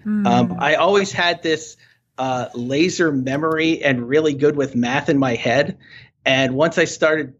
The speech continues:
Speaker 2: people, I, I was the person people would always throw out numbers to and just give an answer back. Uh, and then people would say, "How did you do that?" I said, "I don't know. I just did it in my head."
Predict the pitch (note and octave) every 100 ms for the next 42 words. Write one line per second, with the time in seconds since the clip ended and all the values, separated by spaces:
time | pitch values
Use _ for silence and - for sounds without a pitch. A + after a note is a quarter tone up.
0 | _ F#3+ F#3+ G3 - D#3+ F#3+ D#3 F#3+ G3
1 | F#3+ D3 E3+ D#3+ - C#3 E3 D#3+ C#3+ C#3
2 | C#3+ C#3 - D#3 D3+ D3 C#3 B2 A#2 C#3
3 | D#3+ D3+ - E3+ E3+ F3+ F3 - - -
4 | C#3 B2+ C#3+ - C#3 D3+ C3+ B2+ D#3+ F3
5 | E3 D#3+ E3+ F3+ - - - - _ B2
6 | B2 A2+ - _ _ _ C#3 C#3 C#3+ C3+
7 | F3 E3+ D3+ D3+ G#3 G#3+ G3 E3+ E3+ G3+
8 | D3 F#2+ - B2 C3+ - B2 F3 G#2 A#2
9 | C3 B2+ - - A2+ B2+ C3+ C#3 C#3 C3
10 | B2 E3+ E2